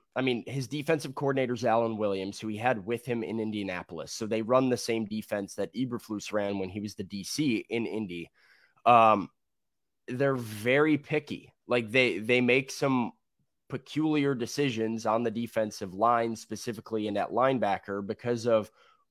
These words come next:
the type of player that fits Eberflus's scheme. Gibson just wasn't really that guy. And I think because of that and because of, uh, some of the opportunity he hadn't gotten this preseason, the relationship was a little bit,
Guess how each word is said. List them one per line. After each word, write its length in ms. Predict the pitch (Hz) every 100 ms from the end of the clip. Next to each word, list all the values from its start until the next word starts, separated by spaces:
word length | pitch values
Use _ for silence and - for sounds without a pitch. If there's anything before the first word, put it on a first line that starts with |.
| _ -
the 220 | 107 117
type 380 | - 135 131 131
of 120 | -
player 300 | 123 123 117
that 200 | 113 110
fits 380 | - 120 - -
Eberflus's 760 | 117 110 110 - 113 101 98 87
scheme. 560 | - - 113 110 123 123 _ _ _ _ -
Gibson 320 | 127 - 131
just 240 | 131 -
wasn't 460 | 101 113 120 127 -
really 440 | 104 117 120 120
that 300 | 107 107 -
guy. 360 | 98 107 110 113
And 260 | 113 101 107
I 80 |
think 340 | 101 120 113 - -
because 440 | 113 - 139 131
of 120 | 123
that 340 | 131 127 123 120
and 100 | 107
because 400 | 113 123 127 120
of, 280 | 117 107 - _ _ _ _ -
uh, 300 | 110 101 90
some 200 | - 127
of 60 |
the 120 | 110 110
opportunity 580 | 110 110 - 127 117
he 200 | 107 110
hadn't 400 | 98 110 120 127
gotten 320 | 123 123 - 120
this 160 | 107
preseason, 640 | - - 160 - 147 127 127
the 80 | 117
relationship 760 | 113 104 113 - 120 - 113 -
was 160 | 113 110
a 60 |
little 280 | 104 107 104
bit, 260 | 95 95